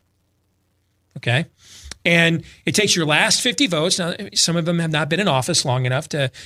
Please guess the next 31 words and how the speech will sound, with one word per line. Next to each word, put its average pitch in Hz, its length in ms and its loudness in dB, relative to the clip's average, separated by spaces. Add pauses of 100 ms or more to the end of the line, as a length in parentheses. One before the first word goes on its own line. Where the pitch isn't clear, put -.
have 156 180 0
done 226 200 2
fifty 151 260 0
votes, 123 300 0
so 165 80 -2
it's, - 200 -4
it's 151 160 0
your 143 80 2
total 185 320 0
body 175 340 2
of 160 80 -2
work 156 320 -2
up 175 160 -4
until 208 260 -2
this 180 180 0
point 156 220 -4
in 147 80 -4
time. 92 240 -10 (1200)
And 156 120 2
this 240 180 4
morning 254 260 2
I 214 80 6
went 202 160 0
and 208 80 0
got 160 300 0 (140)
all 180 180 6
the 311 100 2
latest 240 480 0
updated 180 420 0
Liberty 147 300 0
scores. - 480 -4